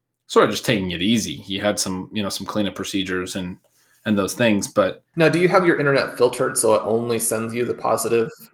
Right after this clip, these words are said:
Speaker 2: reports? Okay.
Speaker 1: Yeah, yeah. Um, so I wouldn't know if there's any negative news out there. But, uh, from, from my understanding, everything looks great. <laughs> And A J Brown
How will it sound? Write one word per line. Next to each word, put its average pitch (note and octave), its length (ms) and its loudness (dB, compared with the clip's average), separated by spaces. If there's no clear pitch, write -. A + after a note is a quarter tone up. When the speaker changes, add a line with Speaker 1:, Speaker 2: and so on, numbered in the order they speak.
Speaker 2:
reports? - 380 -2
Okay. - 100 -14
Speaker 1:
Yeah, F#2 300 -4
yeah. F#2 400 -6
Um, F#2+ 580 -4
so G2+ 260 -2
I G#2+ 80 4
wouldn't G#2+ 240 2
know F#2+ 320 -2
if - 80 -12
there's G2+ 220 -2
any F#2+ 140 -6
negative F#2 400 -4
news G2 220 -4
out F2+ 200 -8
there. F2+ 300 -8
But, G2 400 0
uh, G2 440 2
from, A2 560 0
from C3 140 4
my F#3 200 8
understanding, C3+ 600 4
everything A#2+ 300 4
looks G2 180 -4
great. F#2+ 440 -2
<laughs> - 40 -12
And F3+ 1200 2
A F3+ 120 4
J D#3+ 220 4
Brown C3+ 600 0